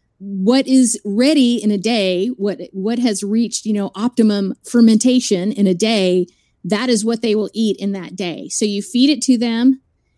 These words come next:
and the next day you have something that is going to be ready. So if you have, like, three jars and they're all going, they're all, like, a day apart,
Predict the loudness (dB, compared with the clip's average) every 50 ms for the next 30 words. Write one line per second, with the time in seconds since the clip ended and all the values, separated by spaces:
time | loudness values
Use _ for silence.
0 | _ _ _ 0 4 6 8 8 8 6 6 4 2 -2 -2 0 0 0 2 2
1 | 2 4 6 6 6 6 4 2 0 0 -2 -2 -2 -2 -4 -4 -4 -4 -2 -2
2 | -2 -2 -4 -4 -2 -2 -4 -4 -4 -4 -4 -4 -4 -6 -6 -6 -6 -4 -4 -2
3 | -2 -2 -2 -4 -6 -10 _ _ _ _ -6 0 0 2 2 2 4 6 6 6
4 | 6 4 0 0 -2 -4 -4 -4 -4 -6 -8 -10 _ _ _ _ _ _ _ -6
5 | -2 0 2 4 6 6 6 6 4 2 -2 -4 -4 -4 -6 -6 -6 -6 -6 -8
6 | -10 -12 -12 _ -4 -2 -2 -2 -2 -4 -6 -4 -4 -2 0 0 0 0 -2 -2
7 | -2 -2 -4 -4 -4 -4 -4 -4 -4 -4 -4 -4 -4 -4 -6 -4 -4 -4 -4 -4
8 | -2 -2 0 0 -2 -4 -6 -10 -12 -10 -8 -8 -10 -10 -10 -12 -12 -14